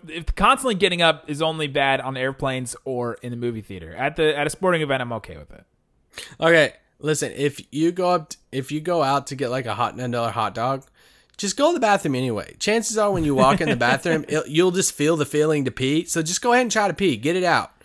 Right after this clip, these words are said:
Speaker 2: and then you can come back and sit down.
Speaker 1: That's usually the person, though, that has no idea what's going on and doesn't care.
Speaker 2: Yes.
Speaker 1: They're like,
Speaker 2: Yes,
Speaker 1: let's,
Speaker 2: for
Speaker 1: they're, like,
Speaker 2: sure.
Speaker 1: trying to get it over with. Like,
Speaker 2: Like,
Speaker 1: "Oh,
Speaker 2: "Uh,
Speaker 1: let me
Speaker 2: I
Speaker 1: just"
Speaker 2: need something to do. I'm gonna get up again and go get some peanuts."
Speaker 1: You know how you're in class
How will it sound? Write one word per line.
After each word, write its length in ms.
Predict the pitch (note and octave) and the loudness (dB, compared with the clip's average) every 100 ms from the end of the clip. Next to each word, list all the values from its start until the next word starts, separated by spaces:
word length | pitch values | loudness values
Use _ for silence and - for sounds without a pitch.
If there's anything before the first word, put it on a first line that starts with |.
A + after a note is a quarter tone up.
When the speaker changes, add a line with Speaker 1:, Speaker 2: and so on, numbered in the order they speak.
| _ _ - | _ _ -6
Speaker 2:
and 180 | C#3 | -2
then 220 | D3+ E3+ E3 | 2 2 0
you 80 | |
can 100 | C#3+ | 0
come 180 | E3 D#3 | 2 2
back 220 | D3 C3+ C3+ | 4 2 0
and 100 | A#2+ | -4
sit 180 | A#2 | -4
down. 160 | G#2+ D#2 | -6 -2
Speaker 1:
That's 240 | D#3+ E3+ G3+ | -2 0 0
usually 300 | A#3+ B3 A#3 | 2 2 0
the 100 | G3 | 0
person, 360 | F3+ E3+ D#3+ | 0 0 0
though, 140 | D3+ C#3+ | 0 2
that 140 | C3 | 0
has 160 | C#3 C#3+ | -2 0
no 160 | D3+ | 0
idea 160 | D3 C#3+ | 2 0
what's 140 | B2+ | -2
going 200 | C#3 C3 B2 | -4 -4 -4
on 160 | B2+ | -4
and 40 | B2 | -4
doesn't 240 | A2 F#2 | -8 -10
care. 360 | - G#2 C#2+ - - _ _ _ _ _ _ _ _ _ _ _ _ _ _ _ C#3 | -12 -12 -14 -20 -20 _ _ _ _ _ _ _ _ _ _ _ _ _ _ _ -8
Speaker 2:
Yes. 500 | B2+ F3+ A#2+ - - - | 2 4 4 0 -10 -8
Speaker 1:
They're 160 | C#3 C#3+ | -2 4
like, 80 | |
Speaker 2:
Yes, 120 | D#3 C#3+ | 6 4
Speaker 1:
let's, 100 | D3+ | 2
Speaker 2:
for 160 | D#3+ | 0
Speaker 1:
they're, 80 | C#3+ | 2
like, 60 | C#3+ | 2
Speaker 2:
sure. 80 | G2 | 2
Speaker 1:
trying 180 | E3 C#3+ | 2 2
to 60 | |
get 160 | C#3+ C3 | 0 0
it 60 | |
over 220 | C3 B2+ A#2 | 0 0 -2
with. 240 | A2 - | -4 -6
Like, 140 | G#2 | -6
Speaker 2:
Like, 220 | B2 D3+ E3+ | -2 0 4
Speaker 1:
"Oh, 40 | |
Speaker 2:
"Uh, 200 | G3+ G3+ | 6 4
Speaker 1:
let 80 | G3 | 4
me 20 | |
Speaker 2:
I 0 | |
Speaker 1:
just" 100 | F3+ | 2
Speaker 2:
need 140 | G3+ G3+ | 4 4
something 280 | G3+ F#3 | 4 4
to 100 | E3 | 4
do. 220 | D3 C3 G#2+ - | 4 4 2 -4
I'm 80 | |
gonna 100 | E3+ D#3+ | -2 2
get 120 | D#3 | 2
up 100 | C3+ | 2
again 240 | A2+ A#2 | -2 -4
and 120 | A2 | -2
go 100 | A#2+ C3 | 0 0
get 140 | B2 | -2
some 100 | A2 | -6
peanuts." 320 | - G#2 F2 | -8 -8 -8
Speaker 1:
You 60 | C#3+ | -4
know 60 | E3 | 0
how 80 | F#3 | 2
you're 200 | F#3 F3 | 2 2
in 80 | D#3 | 0
class 540 | D3 C3 C#3 C#3+ | -2 0 0 -2